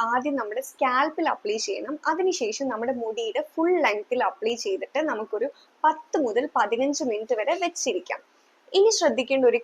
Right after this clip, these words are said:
കാര്യം, നമ്മളിങ്ങനെ ഹെയർ പാക്ക് അപ്ലൈ ചെയ്യുന്ന ദിവസങ്ങളിൽ ഒരു ആറ് മണിയുടെ മുന്നേ ആയിട്ട് നമ്മൾ ഹെയർ പാക്ക് അപ്ലൈ ചെയ്തിട്ട് കുളിച്ചിരിക്കണം. വൈകുന്നേരമാണ് കുളിക്കുന്നതെങ്കിൽ നിർബന്ധമായിട്ട് ഒരു ആറ് മണിയുടെ മുന്നേ കുളിയൊക്കെ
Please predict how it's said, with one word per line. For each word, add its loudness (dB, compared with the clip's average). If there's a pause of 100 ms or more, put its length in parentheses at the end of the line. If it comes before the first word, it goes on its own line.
കാര്യം, 0 (100)
നമ്മളിങ്ങനെ 0
ഹെയർ 2
പാക്ക് 0
അപ്ലൈ -2
ചെയ്യുന്ന -2 (100)
ദിവസങ്ങളിൽ -4 (420)
ഒരു 4 (160)
ആറ് 4
മണിയുടെ 2
മുന്നേ -4
ആയിട്ട് -6
നമ്മൾ -4 (100)
ഹെയർ -2
പാക്ക് -2
അപ്ലൈ -4
ചെയ്തിട്ട് -4 (500)
കുളിച്ചിരിക്കണം. 0
വൈകുന്നേരമാണ് 2 (100)
കുളിക്കുന്നതെങ്കിൽ -2 (140)
നിർബന്ധമായിട്ട് -2
ഒരു 0
ആറ് -2
മണിയുടെ -8
മുന്നേ -8 (100)
കുളിയൊക്കെ 0